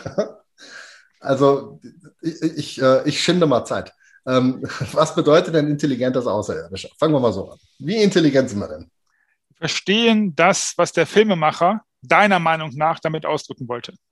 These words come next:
Speaker 1: Okay. Ähm, es gibt einen wunderbaren Film, der sehr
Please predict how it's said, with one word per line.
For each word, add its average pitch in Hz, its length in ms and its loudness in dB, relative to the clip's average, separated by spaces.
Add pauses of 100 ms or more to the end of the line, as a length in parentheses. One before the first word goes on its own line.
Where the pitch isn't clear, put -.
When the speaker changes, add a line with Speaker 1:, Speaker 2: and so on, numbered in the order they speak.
(760)
Speaker 1:
Okay. 107 260 -10 (2500)
Ähm, 160 680 2 (320)
es 110 120 -20
gibt 180 220 -2
einen 139 800 0
wunderbaren 143 880 -2
Film, 147 680 0
der 127 500 -2
sehr 147 1400 -2